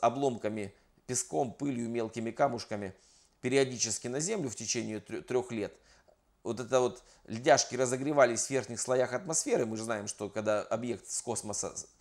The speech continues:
находящийся практически на первой космической скорости, чтобы нахо-, э, находиться на орбите, входит в атмосферу, он раз-, разогревается. И вода,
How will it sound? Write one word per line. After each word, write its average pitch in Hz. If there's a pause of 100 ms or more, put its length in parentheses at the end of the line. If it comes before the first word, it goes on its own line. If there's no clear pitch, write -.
(380)
находящийся 120
практически 117
на 117
первой 113
космической 117
скорости, 127
чтобы 95
нахо-, 104
э, 98 (280)
находиться 113
на 117
орбите, 113
входит 120
в 117
атмосферу, 165 (600)
он 165
раз-, 135
разогревается. 143 (480)
И 147
вода, 156